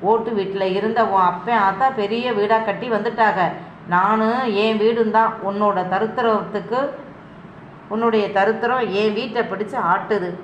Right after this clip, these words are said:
என் மகன் ஆத்திரேயன் வாழாம இருக்கான். யாரால? உன்னால. உன்னோட கொள்ளி கண்ணு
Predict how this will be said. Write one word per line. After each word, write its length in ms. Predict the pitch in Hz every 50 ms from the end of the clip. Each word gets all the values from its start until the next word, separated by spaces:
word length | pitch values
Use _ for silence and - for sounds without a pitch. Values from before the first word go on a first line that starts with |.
| - -
என் 200 | 196 202 208 185
மகன் 300 | 170 180 180 202 247 233
ஆத்திரேயன் 640 | 202 185 190 208 208 - 226 208 196 190 220 220 214 185
வாழாம 440 | 170 170 180 202 208 220 220 233 233 262
இருக்கான். 580 | 233 196 190 196 202 190 190 208 196 185 180 180 - - - - - 165
யாரால? 520 | 185 185 190 214 226 226 233 - 226 220 226 233 240 240 240 - - 175 165 175
உன்னால. 460 | 185 190 208 214 214 214 214 214 214 - - - - - - - - - 190
உன்னோட 420 | 208 214 220 220 214 196 190 - -
கொள்ளி 280 | - 214 233 240 269
கண்ணு 340 | - - 220 196 185 190